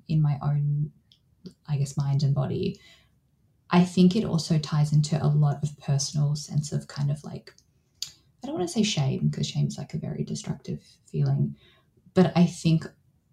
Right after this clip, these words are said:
it's a lot easier to see something and say, like, "Well, that's shit because of X," and then be like, "Well, why aren't I doing that because of Y?" So I think it can be, like, an easy way to deflect maybe, like, criticism that, or, like, self-reflection that you should be taking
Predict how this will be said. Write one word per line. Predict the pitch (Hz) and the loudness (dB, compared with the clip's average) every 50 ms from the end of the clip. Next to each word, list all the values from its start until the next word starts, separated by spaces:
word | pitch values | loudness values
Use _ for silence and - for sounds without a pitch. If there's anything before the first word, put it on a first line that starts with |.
| _ _ _ _ - | _ _ _ _ 0
it's | - 180 - 185 | 0 2 4 4
a | |
lot | 170 160 165 - - | 4 4 4 2 4
easier | - 156 156 151 156 151 147 151 156 | 4 4 4 6 6 6 6 6 4
to | 151 - - - | 2 0 -6 -16
see | - - - 143 151 | -10 -2 0 0 2
something | - - 147 147 - 151 165 175 220 247 240 | 2 2 0 0 2 2 0 0 0 0 0
and | - 160 160 151 | 2 2 2 2
say, | - 151 143 143 | 2 0 -2 0
like, | 139 135 139 - - _ - | 0 -2 -2 -4 -6 _ 0
"Well, | 170 160 156 | 2 4 4
that's | 151 143 131 139 - - | 4 2 0 -2 -2 -4
shit | - - - 135 135 - - | -4 -2 -2 -4 -4 -4 -4
because | - 151 - 151 151 151 | -4 -4 -2 -2 -2 -2
of | 147 - - - | -2 -4 -4 -6
X," | - - - - - - - - - - _ - | -6 -6 -6 -8 -8 -8 -10 -10 -10 -10 _ 0
and | 170 165 | 2 4
then | 156 156 | 4 4
be | 147 143 151 | 4 4 4
like, | 147 147 143 147 - - | 4 4 2 0 0 0
"Well, | 170 156 | 2 4
why | 147 143 139 143 156 | 4 4 4 2 2
aren't | 160 - - - | 2 0 0 -2
I | 135 131 139 | -2 0 0
doing | 143 - - - - - | 0 0 -2 -4 -4 -4
that | - - - - - | -6 -6 -8 -8 -6
because | - 147 - - - | -6 -6 -6 -6 -10
of | - - - | -10 -10 -10
Y?" | - - - - - - 185 - _ _ _ _ _ _ _ _ _ _ _ _ _ _ _ _ | -10 -10 -10 -10 -10 -10 -10 -10 _ _ _ _ _ _ _ _ _ _ _ _ _ _ _ _
So | - - - 160 | -6 0 2 4
I | 151 180 | 4 4
think | - 165 165 - - | 4 2 2 2 0
it | - - | 0 2
can | 175 160 | 2 4
be, | 156 160 156 | 4 4 4
like, | 151 151 - | 2 2 2
an | 170 180 | 0 2
easy | - 151 147 151 143 143 | 4 4 4 4 2 0
way | 139 143 139 | 0 0 0
to | - 143 - | 0 -2 -2
deflect | - - - - - 135 139 - - - - - - - - - _ _ - | -4 -6 -8 -6 -6 -6 -6 -6 -8 -12 -14 -14 -14 -14 -18 -20 _ _ 0
maybe, | 156 143 135 - 139 139 | 2 2 2 2 0 0
like, | - 147 147 - - | 0 0 -2 -4 -8
criticism | - - 165 151 139 - - 143 151 139 135 139 | -8 -6 -4 -4 -4 -2 -2 0 0 0 0 -2
that, | 139 - 131 - _ _ - - | -4 -4 -6 -10 _ _ -4 0
or, | 220 214 | 2 4
like, | 220 202 214 - - | 4 4 2 0 -2
self-reflection | - 170 156 151 - 151 - - - - - - 143 | -2 0 0 0 0 -2 -4 -4 -8 -10 -6 -4 -2
that | 139 139 - | -2 -2 -4
you | - 143 | -6 -10
should | - - 147 | -8 -4 -2
be | 147 147 | -2 -2
taking | - - 143 - - 160 - - - | -4 -4 -8 -8 -6 -6 -6 -6 -6